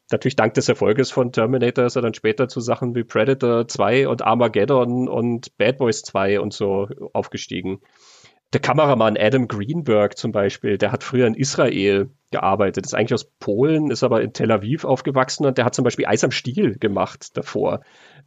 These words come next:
Die ersten zwei Teile und den vierten. Und dann Terminator und dann kommen Sachen wie Ghost und Sister Act und Der erste Ritter und so. Also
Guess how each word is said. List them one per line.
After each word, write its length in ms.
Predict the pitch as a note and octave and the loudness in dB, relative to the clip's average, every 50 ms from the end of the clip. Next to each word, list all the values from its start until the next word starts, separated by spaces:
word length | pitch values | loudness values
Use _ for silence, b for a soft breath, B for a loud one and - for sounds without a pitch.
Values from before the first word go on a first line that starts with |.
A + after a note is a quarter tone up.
| _ - | _ -16
Die 120 | C#3+ - - | -12 -2 0
ersten 260 | C3+ C3 - - C#3 | 0 0 2 -2 -2
zwei 200 | - D3 C3+ B2 | 0 2 2 2
Teile 240 | - A#2 A2 C3+ D3 | 2 2 2 4 2
und 80 | C3+ C3 | 2 0
den 100 | B2+ B2+ | -2 -4
vierten. 560 | - - C#3+ D3 E3 - - G2+ - - b b b b b | -4 -4 -2 -2 -2 -2 -4 -6 -6 -8 b b b b b
Und 180 | - G#2+ G#2 - | -8 -6 0 0
dann 160 | G#2+ A#2 A#2+ | 0 0 2
Terminator 560 | - C3 A#2 C3+ C#3+ C#3+ C#3 C3+ C#3 - D3+ | 0 0 2 2 2 2 2 2 4 4 2
und 140 | B2+ A2+ A#2 | 2 4 2
dann 100 | G#2 A2 | 0 2
kommen 200 | - C3 B2 A#2+ | 2 2 0 2
Sachen 320 | A2+ A#2 A2+ - C3+ A2+ | 2 0 0 0 0 -2
wie 80 | B2 A#2+ | -2 0
Ghost 560 | - C3+ G2 A2 B2+ C3 - - - - - | 2 2 2 4 2 2 0 -2 -6 -8 -8
und 160 | - - G2 | -8 -8 -8
Sister 420 | - - C#3+ C#3 - B2+ A2+ A2+ - | -4 -4 -4 0 0 0 0 2 2
Act 240 | C3 C3 - - - | 0 0 -2 -6 -8
und 160 | A#2 - - | -6 -2 -2
Der 100 | G#2 G#2 | 0 0
erste 280 | G#2+ - - - A#2 | 0 -2 -2 -2 -2
Ritter 240 | A#2+ C3 - - G#2 | -2 0 0 -2 -2
und 160 | F#2+ G2+ G2 | -2 -4 -6
so. 180 | - - F#2 F2 F#2 | -4 -2 0 0 0
Also 280 | - G#2 G2 G#2 G#2 | 0 0 0 0 0